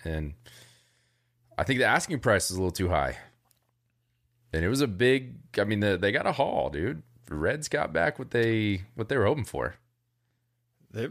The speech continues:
Speaker 2: they, they certainly did. I will say, though, I, I'm pretty ecstatic that the Mariners just hopped on in at this time.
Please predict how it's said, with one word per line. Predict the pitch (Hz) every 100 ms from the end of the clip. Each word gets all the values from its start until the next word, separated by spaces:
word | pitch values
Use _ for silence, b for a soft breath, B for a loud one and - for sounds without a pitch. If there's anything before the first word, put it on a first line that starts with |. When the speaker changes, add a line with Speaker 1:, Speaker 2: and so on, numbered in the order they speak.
| -
Speaker 2:
they, | 117 165
they | 131 117
certainly | 147 - 170 165 120
did. | 87 110 110 98 -
I | 101 131 165 170 156
will | 147 139
say, | - 107 110
though, | 110 120 120 120 -
I, | 110 151 170 156 - _ _ _ _
I'm | - 131 175
pretty | 123 - 147
ecstatic | 107 - 117 107 101 -
that | 101 -
the |
Mariners | 95 104 104 101 95 90
just | - -
hopped | - 110 98 107
on | 98 95
in | 95 92 90 87 - -
at | 104
this | 101 92
time. | - 101 101 92 87